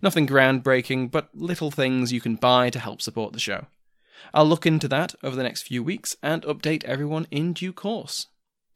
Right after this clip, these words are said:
Now, I can't finish up without saying something about current events. There's been a lot of things over the last few years which have been described as history in the making. If you're stuck for something to do,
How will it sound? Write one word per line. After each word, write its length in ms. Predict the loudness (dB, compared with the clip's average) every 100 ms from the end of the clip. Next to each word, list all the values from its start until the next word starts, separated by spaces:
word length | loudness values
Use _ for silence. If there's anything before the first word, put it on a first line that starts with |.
| _ _ _ _
Now, 100 | 4
I 60 | 8
can't 200 | 8 8
finish 280 | 8 6
up 80 | 6
without 420 | 4 4 4 2
saying 320 | 4 6 6 4
something 420 | 4 4 2 2
about 360 | 4 2 0
current 280 | -4 -2 -2
events. 540 | -4 -4 -4 -4 -4 -4 _ _ _ _ _ _ _
There's 300 | 6 10 10
been 120 | 8 6
a 60 |
lot 160 | 6 4
of 100 | 4
things 340 | 6 6 6
over 140 | 6 6
the 80 |
last 240 | 6 4 2
few 160 | 2
years 400 | 6 6 8 6
which 140 | 4 0
have 180 | 0 0
been 140 | 0
described 580 | 0 2 4 4 2 -2
as 320 | 0 2 2 -2 -8 _
history 420 | 0 4 6 6
in 120 | 6 8
the 40 |
making. 460 | 6 6 2 -2 -6 _ _ _ _ _ _ _ _ _ 2
If 260 | 2 4
you're 100 | 0
stuck 360 | 2 2 0 0
for 80 | 2
something 340 | 4 4 4
to 100 | 2
do, 200 | 0 -2